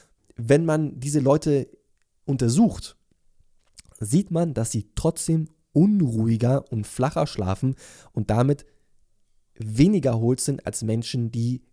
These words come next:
gar kein Koffein mehr im System haben. Also die Halbwertszeit ist gigantisch und eine Halbwertszeit he-, heißt halt nicht, okay, nach sechs Stunden ist es raus oder nach vier Stunden oder nach drei Stunden oder was auch immer. Das heißt,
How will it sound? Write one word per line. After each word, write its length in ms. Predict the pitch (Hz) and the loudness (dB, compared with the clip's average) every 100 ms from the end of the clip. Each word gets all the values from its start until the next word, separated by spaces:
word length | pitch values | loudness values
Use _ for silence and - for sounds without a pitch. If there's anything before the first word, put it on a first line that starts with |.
| 117 | 0
gar 160 | 113 | 0
kein 160 | - 98 | 0 -6
Koffein 460 | 101 - - 95 | -6 -8 -8 -6
mehr 140 | 92 85 | -6 -6
im 100 | 92 | -6
System 440 | 92 - 92 92 | -8 -6 -6 -4
haben. 260 | - - 82 - - - - | -6 -6 -10 -12 -20 -20 -8
Also 180 | - 147 | 2 4
die 120 | 165 | 4
Halbwertszeit 480 | 147 196 190 - - | 4 4 2 -4 -6
ist 160 | - - | -6 -4
gigantisch 520 | 120 120 175 214 - | 0 0 0 -4 -4
und 160 | 135 | -4
eine 80 | 131 | -2
Halbwertszeit 520 | 143 160 170 160 156 151 | -2 0 -2 -2 -8 -6
he-, 160 | 139 | -4
heißt 220 | 127 120 | -2 0
halt 100 | 110 | -2
nicht, 260 | 117 208 - - - - | 0 -2 -4 -18 -20 -10
okay, 220 | - 160 | -2 0
nach 140 | 139 117 | 0 0
sechs 200 | 139 - | -2 -2
Stunden 160 | 143 | -4
ist 80 | 117 | -4
es 220 | 104 95 | -4 0
raus 400 | 98 127 254 - - _ | 4 6 4 0 -10 _
oder 120 | - 123 | -2 0
nach 140 | 107 | -2
vier 320 | - 165 233 | -4 2 2
Stunden 240 | - 170 131 | 2 -2 -2
oder 80 | |
nach 120 | 110 101 | -2 -4
drei 280 | - 135 | -2 0
Stunden 240 | 170 - 151 | 0 0 -2
oder 80 | 120 | -2
was 140 | 120 | -4
auch 40 | |
immer. 280 | - 139 196 - - - | 0 2 2 -2 -20 -10
Das 180 | 123 - | -6 0
heißt, 280 | 135 185 | 2 2